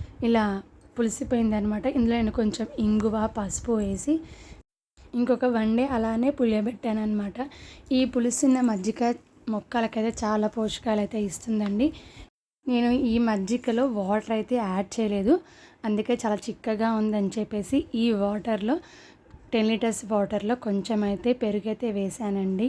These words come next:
ఈ మజ్జిగను వేసి ఇలా అయితే డైల్యూట్ చేసుకోవాలి. Already ఈ వీడియో నేను చేశానండి, నేను మీకు కావాలంటే డిస్క్రిప్షన్లో మెన్షన్ చేస్తాను. ఈ పుల్లటి మజ్జిగ ఇవ్వడం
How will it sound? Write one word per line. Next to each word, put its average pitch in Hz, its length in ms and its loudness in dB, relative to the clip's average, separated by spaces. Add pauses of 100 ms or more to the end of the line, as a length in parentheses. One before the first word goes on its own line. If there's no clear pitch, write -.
(140)
ఈ 208 120 2
మజ్జిగను 196 480 0
వేసి 190 320 0 (520)
ఇలా 214 200 4
అయితే 196 200 -2 (140)
డైల్యూట్ 196 460 0
చేసుకోవాలి. 190 800 0 (840)
Already 226 420 4 (180)
ఈ 233 40 6 (100)
వీడియో 220 300 4
నేను 226 240 0
చేశానండి, 214 680 0 (500)
నేను 220 260 2
మీకు 214 140 0 (100)
కావాలంటే 220 540 2 (180)
డిస్క్రిప్షన్లో 220 720 -4 (220)
మెన్షన్ 202 400 0
చేస్తాను. 202 500 0 (560)
ఈ - 20 4 (120)
పుల్లటి 226 500 0
మజ్జిగ 226 260 -2 (140)
ఇవ్వడం 208 340 -2